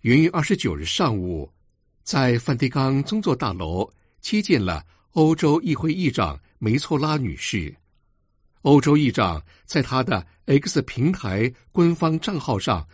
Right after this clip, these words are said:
发布贴文说，今天上午在梵蒂冈觐见教宗良十四世，是一个意义非凡的时刻。我对教宗在意向上的清晰表达，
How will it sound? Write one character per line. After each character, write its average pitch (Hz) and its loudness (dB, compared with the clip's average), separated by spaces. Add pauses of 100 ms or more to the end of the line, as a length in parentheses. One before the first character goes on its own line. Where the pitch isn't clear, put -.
(100)
发 185 -2
布 117 -6
贴 - 0
文 87 -4 (280)
说， 90 -4 (840)
今 135 0
天 135 0
上 123 0
午 90 -4 (300)
在 110 0
梵 131 -2
蒂 120 0
冈 127 2 (240)
觐 185 0
见 139 0
教 131 0
宗 139 0
良 101 0
十 120 -4
四 98 -2
世， 85 -4 (440)
是 - -2
一 117 4
个 117 2 (180)
意 180 2
义 127 4
非 214 -2
凡 143 -6
的 113 -4
时 90 -6
刻。 85 -6 (840)
我 104 0
对 120 2
教 113 0
宗 127 2 (300)
在 143 0
意 214 -2
向 180 0
上 131 -2
的 110 0
清 202 -4
晰 196 -4
表 82 -2
达， 87 -2